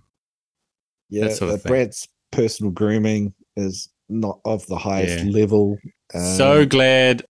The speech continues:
Speaker 2: I don't have
Speaker 1: yeah.
Speaker 2: to look at him. I'm
Speaker 1: Yeah.
Speaker 2: glad you guys don't make videos. Five-star review.
Speaker 1: <laughs>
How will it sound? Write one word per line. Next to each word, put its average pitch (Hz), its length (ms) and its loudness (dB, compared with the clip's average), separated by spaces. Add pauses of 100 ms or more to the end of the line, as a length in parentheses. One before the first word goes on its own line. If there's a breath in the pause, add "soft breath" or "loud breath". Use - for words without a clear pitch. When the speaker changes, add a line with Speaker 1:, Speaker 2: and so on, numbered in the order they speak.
Speaker 2:
I 113 120 4
don't 120 280 2
have 113 220 2
Speaker 1:
yeah. - 60 -4
Speaker 2:
to 110 80 2
look 110 340 4
at 104 100 0
him. 101 380 0 (800)
I'm 95 180 -2
Speaker 1:
Yeah. 98 60 -2
Speaker 2:
glad 110 280 2
you 104 100 0
guys 101 300 2
don't 104 240 0
make 95 220 0
videos. 92 560 2
Five-star 92 540 0
review. 78 280 -6 (760)
Speaker 1:
<laughs> 151 140 -8